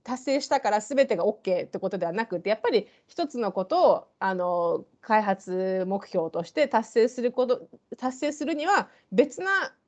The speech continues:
目標も達成しないと全体的にこう、ゆ-、物事が進まないとかね、ぜ-、あの、改善しないっていう、そういう、あの、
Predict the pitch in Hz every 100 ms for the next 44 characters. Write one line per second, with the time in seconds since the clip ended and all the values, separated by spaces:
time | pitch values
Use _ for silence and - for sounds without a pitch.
0 | _ 254 294 294 - 320 302 381 269 254
1 | 269 269 240 262 254 - 226 233 233 240
2 | 233 233 226 208 196 190 175 - _ -
3 | - - _ 226 220 226 240 208 170 170
4 | - 196 - 196 185 180 175 185 - 214
5 | 202 208 202 - 180 175 - 202 202 202
6 | 202 190 185 - 202 302 285 - 247 247